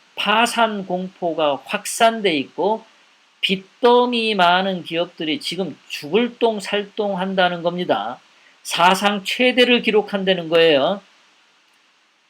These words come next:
그래서 지난번에 여러분들에게 보여드렸던, 아, 중국이 주가가 이십사 퍼센트 떨어졌어요. 금년에. 미국은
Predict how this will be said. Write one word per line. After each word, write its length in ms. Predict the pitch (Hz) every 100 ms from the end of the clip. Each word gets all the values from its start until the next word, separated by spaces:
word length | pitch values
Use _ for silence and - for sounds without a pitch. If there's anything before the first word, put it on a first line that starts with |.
| -
그래서 760 | 185 214 233 220 247 277 294 -
지난번에 880 | 196 190 190 180 170 156 185 233 233 _ -
여러분들에게 580 | 127 139 139 135 135 135
보여드렸던, 840 | 131 131 127 127 127 135 220 240 - _ _ _ _ _
아, 300 | - 104 104 104
중국이 920 | - 175 185 180 170 160 185 226 -
주가가 920 | - 143 - 143 127 110 120 165 185 -
이십사 680 | 151 185 196 190 - 143 -
퍼센트 680 | 180 165 170 - 208 202 - -
떨어졌어요. 720 | 202 175 147 - 127 120 127 135
금년에. 680 | 147 143 143 139 156 214 - _ _ _ _ _ _ _ _ _ _
미국은 600 | 139 160 165 190 226